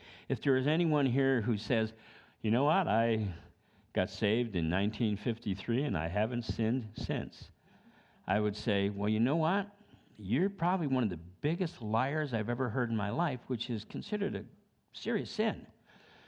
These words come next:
But the reality is, we, we have fallen to sin, and we do fall to sin.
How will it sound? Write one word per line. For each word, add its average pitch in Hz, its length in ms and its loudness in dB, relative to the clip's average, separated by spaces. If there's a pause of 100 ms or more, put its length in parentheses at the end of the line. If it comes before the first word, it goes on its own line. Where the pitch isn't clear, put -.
(560)
But 175 140 2
the 170 80 0
reality 175 680 2
is, 160 220 -2 (240)
we, 208 240 2
we 190 160 4
have 233 320 2
fallen 160 400 4
to 160 80 0
sin, 196 360 2
and 190 140 2
we 208 120 4
do 214 280 2
fall 139 320 4
to 110 80 -2
sin. 85 380 -4